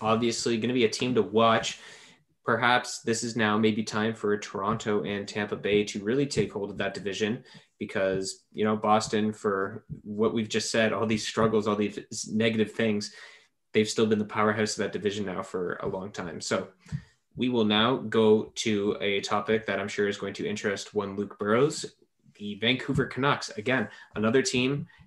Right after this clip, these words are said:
did very well in the playoffs this year, surprised a lot of people within one game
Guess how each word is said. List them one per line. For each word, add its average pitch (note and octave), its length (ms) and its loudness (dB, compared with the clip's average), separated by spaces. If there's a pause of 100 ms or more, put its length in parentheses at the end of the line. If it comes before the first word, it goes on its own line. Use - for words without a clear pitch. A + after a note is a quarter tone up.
did G2+ 140 -8
very C3+ 260 6
well F3 160 8
in D#3+ 60 0
the C#3+ 80 4
playoffs A#2 400 4
this - 180 -6
year, A2+ 140 2
surprised G#2+ 420 -2
a G#2+ 40 -4
lot A2+ 180 2
of A2+ 80 0
people A2 480 0
within A#2+ 580 -2
one C3+ 320 2
game A#2 400 2